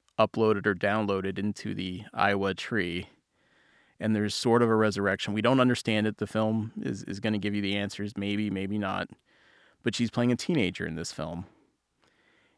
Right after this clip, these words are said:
And she was a little hesitant to come in 'cause as she filmed this, she was with the other thirteen and fourteen-year-olds. All the actors for the kids were age appropriate. And then you have Sigourney Weaver in her sixties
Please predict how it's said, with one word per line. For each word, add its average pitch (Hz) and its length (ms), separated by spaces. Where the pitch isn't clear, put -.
And 98 460
she 123 180
was 113 140
a - 20
little 123 160
hesitant 127 400
to - 60
come 104 200
in 147 200
'cause - 200
as 95 100
she - 140
filmed 147 420
this, 92 360
she - 260
was 107 140
with 113 140
the 107 120
other 107 180
thirteen 101 400
and 92 120
fourteen-year-olds. 104 560
All 110 140
the 123 120
actors 107 420
for - 120
the 101 80
kids 123 340
were 90 80
age 101 240
appropriate. 107 600
And 113 100
then 110 100
you 107 80
have 101 80
Sigourney 110 360
Weaver 113 320
in 92 60
her 90 100
sixties 92 640